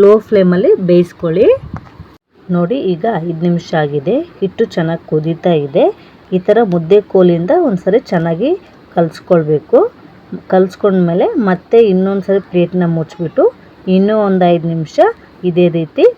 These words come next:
ಬೇಯಿಸ್ಕೊಳ್ಬೇಕು. ನೋಡಿ, ಐದು ನಿಮಿಷ ಆಗಿದೆ. ಈಗ ಗಂಟು ಇಲ್ಲದೆ ಇರೋ ಥರ ಮುದ್ದೆ ಕೋಲಿಂದ ಚೆನ್ನಾಗಿ ಕಲಿಸ್ಕೊಳ್ಬೇಕಾಗುತ್ತೆ ಒಂದೆರಡು ನಿಮಿಷದವರೆಗೂ.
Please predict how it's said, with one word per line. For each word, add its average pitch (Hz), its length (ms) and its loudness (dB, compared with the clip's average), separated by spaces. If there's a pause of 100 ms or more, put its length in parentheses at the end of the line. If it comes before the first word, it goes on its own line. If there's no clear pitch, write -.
(140)
ಬೇಯಿಸ್ಕೊಳ್ಬೇಕು. 160 840 -2 (1600)
ನೋಡಿ, 170 260 -2 (220)
ಐದು 156 200 -6
ನಿಮಿಷ 175 220 -8 (280)
ಆಗಿದೆ. 143 440 -6 (560)
ಈಗ 156 140 -10 (560)
ಗಂಟು 180 280 -4 (100)
ಇಲ್ಲದೆ 175 280 0
ಇರೋ 170 140 0 (100)
ಥರ 160 160 -8 (400)
ಮುದ್ದೆ 180 260 0 (140)
ಕೋಲಿಂದ 165 420 0 (440)
ಚೆನ್ನಾಗಿ 170 340 -2 (120)
ಕಲಿಸ್ಕೊಳ್ಬೇಕಾಗುತ್ತೆ 156 1120 -4
ಒಂದೆರಡು 147 440 -4
ನಿಮಿಷದವರೆಗೂ. 147 640 -4